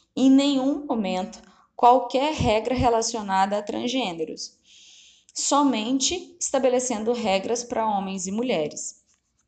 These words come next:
Nesse mesmo sentido que a gente deu, trouxe como exemplo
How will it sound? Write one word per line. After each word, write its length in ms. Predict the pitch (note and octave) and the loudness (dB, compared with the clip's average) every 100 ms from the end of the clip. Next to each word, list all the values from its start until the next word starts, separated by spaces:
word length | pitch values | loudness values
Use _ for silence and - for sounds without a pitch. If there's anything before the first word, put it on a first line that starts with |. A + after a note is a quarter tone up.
| _ _ - _ _ - _ | _ _ -20 _ _ -20 _
Nesse 520 | A#3 B3+ G#4 A#4+ C4+ | -2 0 2 0 -2
mesmo 380 | A#3 G#3+ G#3 F#3+ | 0 0 -2 -4
sentido 640 | - E3+ - - - - | -4 -4 -2 -2 -4 -6
que 100 | - | -8
a 40 | E3+ | -6
gente 300 | F3 E3 - - _ _ - | -4 -4 -6 -8 _ _ -12
deu, 280 | E3+ F#3 F#3 | -6 -4 -4
trouxe 400 | F#3+ G3 F#3+ - | -4 -2 -4 -6
como 200 | F3+ F3 | -6 -4
exemplo 560 | D#3+ E3 D#3 D#3 D#3+ | -4 -4 -4 -6 -10